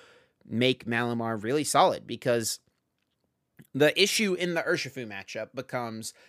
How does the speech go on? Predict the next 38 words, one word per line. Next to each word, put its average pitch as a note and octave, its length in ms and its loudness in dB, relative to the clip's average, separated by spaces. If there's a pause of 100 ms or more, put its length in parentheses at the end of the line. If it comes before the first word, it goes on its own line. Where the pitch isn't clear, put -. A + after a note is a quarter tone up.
(100)
they B2 100 0
get A#2+ 120 0
a A#2+ 40 0
big A#2+ 200 -2
charm D3 260 0
on C#3 80 -2
an C3 100 -2
Arceus A#2 420 -6
turn A2 280 -4
two G2+ 380 -10
and G#2+ 120 -10
take G#2 160 -8
a G#2 40 -8
knockout. D#2 440 -14 (100)
It's - 140 -10
got C3 180 2
three D#3+ 120 2
hundred D3+ 240 0
ten C#3+ 140 0
hit B2 180 -6
points. A2 440 -8
Your B2+ 240 2
board B2 360 4
is A2+ 140 -2
not A#2+ 220 2
very B2 220 2
set A2+ 220 -2
up G#2 180 -6
yet. G2 400 -8 (360)
You G#2+ 120 -6
play C#3+ 200 2
your D3 100 2
Cynthia's C#3 340 -2
Ambition, A2+ 800 -4
and G#2+ 440 -8
it's A2+ 180 -6
just - 220 -8
like, A2 200 -8